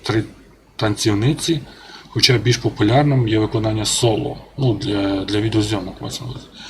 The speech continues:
що вимагає певних приготувань до знімання, е, щоб усі уміщалися в кадрі. Ну, тут вони танцюють.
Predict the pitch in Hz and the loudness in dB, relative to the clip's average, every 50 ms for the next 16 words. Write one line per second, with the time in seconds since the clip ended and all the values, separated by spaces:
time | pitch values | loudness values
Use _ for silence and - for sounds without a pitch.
0 | - - - - - - - - 120 113 110 113 110 113 120 113 110 - - 120 | -16 -16 -16 -10 -4 0 2 4 4 4 4 4 4 4 4 2 2 2 2 2
1 | 113 113 113 113 - 107 104 104 107 - 113 107 110 110 107 104 101 104 104 98 | 2 0 -2 -2 -2 -2 -2 -2 0 0 2 2 4 2 2 0 0 0 0 0
2 | - 107 101 101 110 135 156 165 156 160 156 147 - - - - - - - - | 0 -2 -2 0 2 2 2 0 0 -2 -4 -4 -6 -10 -16 -20 -20 -20 -20 -20
3 | - - - - - 107 104 104 101 101 98 98 98 - - 104 - 95 - - | -20 -20 -18 -10 -8 -6 -4 -4 -4 -4 -4 -2 -2 -2 -2 -2 -4 -4 0 2
4 | 147 139 131 131 - - - - - - 104 104 107 98 - - 117 117 113 113 | 4 4 4 2 0 -4 -10 -18 -10 -6 -4 -2 0 2 2 4 4 4 2 2
5 | 104 - - 110 101 - - - 98 - - - - 120 - - - - - _ | 0 -2 -4 -6 -6 -6 -4 -2 -2 -2 -4 -8 -12 -14 -14 -18 -20 -20 -20 _
6 | _ _ - 131 120 117 - - - - 101 95 - - 110 107 - - - 170 | _ _ -10 -8 -8 -8 -8 -10 -8 -8 -8 -8 -8 -8 -8 -8 -6 -4 -2 0
7 | 180 175 170 165 151 - - | 0 0 -2 -4 -6 -10 -14